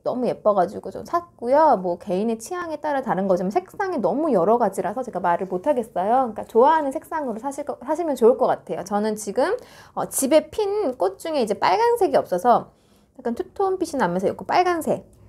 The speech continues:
빨간색이랑 요거 보라색. 전 워낙에 보라색을 좋아해서 집에, 어, 보라색 꽃이 많아요. 아직 꽃이 안 펴가지고. <laughs>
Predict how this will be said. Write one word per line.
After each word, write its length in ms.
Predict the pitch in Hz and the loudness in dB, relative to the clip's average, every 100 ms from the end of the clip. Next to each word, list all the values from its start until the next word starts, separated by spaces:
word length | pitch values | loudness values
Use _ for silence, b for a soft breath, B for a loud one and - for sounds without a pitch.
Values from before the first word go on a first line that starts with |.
| _ - | _ -14
빨간색이랑 840 | 320 330 294 202 180 233 294 285 | -8 -4 0 0 0 2 2 2
요거 140 | 202 | -2
보라색. 600 | 190 226 254 233 208 135 b b b | 0 4 6 4 0 -8 b b b
전 160 | - 196 | -4 2
워낙에 460 | 214 359 427 330 | 4 4 2 0
보라색을 500 | - 196 233 226 208 | -2 -2 -2 -2 -6
좋아해서 380 | 196 175 175 190 | -4 -4 -4 -6
집에, 760 | 190 - 220 220 220 277 208 B B B | -8 -8 0 4 6 6 4 B B B
어, 160 | 170 | -2
보라색 460 | - 269 349 311 285 | 2 4 6 4 0
꽃이 300 | 427 480 370 | 2 0 0
많아요. 560 | 214 202 226 220 185 226 262 185 | -4 -2 0 2 2 2 2 0
아직 280 | 175 208 - | -6 -8 -4
꽃이 280 | 277 - | -4 -2
안 240 | 196 185 214 | -4 -2 2
펴가지고. 640 | 311 254 190 196 190 294 | 4 4 0 -4 2 4
<laughs> 1120 | 262 - 427 480 480 508 - 440 440 427 440 | 6 4 6 8 8 6 6 4 2 -2 -6